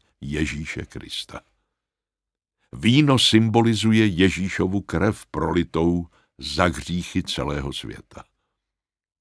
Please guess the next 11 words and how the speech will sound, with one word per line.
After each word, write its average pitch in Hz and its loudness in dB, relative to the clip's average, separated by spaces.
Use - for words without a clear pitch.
Před 92 2
dokončením 98 2
svého 82 0
poslání 90 0
na 67 -6
zemi 76 -4
při 82 -6
poslední 78 -4
večeři 73 -6
s - -10
učedníky 73 -8